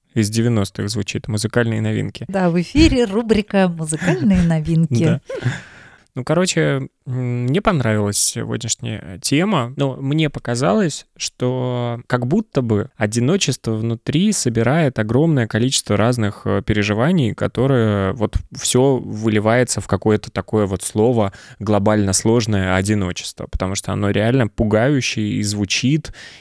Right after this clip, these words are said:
Speaker 1: и как бы это всегда тот страх, который с нами на протяжении всей нашей жизни. Вот щас я это понимаю, что это правда. Ну, одиночество — это всегда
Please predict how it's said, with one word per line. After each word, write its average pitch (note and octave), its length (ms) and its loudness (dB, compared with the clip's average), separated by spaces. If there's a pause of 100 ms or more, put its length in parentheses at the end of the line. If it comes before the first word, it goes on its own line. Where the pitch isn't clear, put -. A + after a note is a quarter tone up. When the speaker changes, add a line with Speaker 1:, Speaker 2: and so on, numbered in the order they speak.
Speaker 1:
и A2+ 120 -2
как G#2 220 -2
бы G2+ 120 0
это G2+ 180 -2
всегда G#2+ 400 0
тот - 180 -12
страх, G2 340 -2
который F#2 640 -4
с - 140 -4
нами G2+ 400 -4
на G#2 160 -8
протяжении G2+ 640 -2
всей G2+ 260 -2
нашей G2 320 -4
жизни. B2+ 340 2
Вот G#2+ 180 -2
щас A2+ 220 2
я G#2+ 160 2
это G#2 120 -2
понимаю, G#2+ 420 2
что - 180 -2
это - 120 -4
правда. A2+ 360 -2
Ну, G2 220 -6
одиночество — G#2 760 -2
это - 160 -12
всегда A2 400 0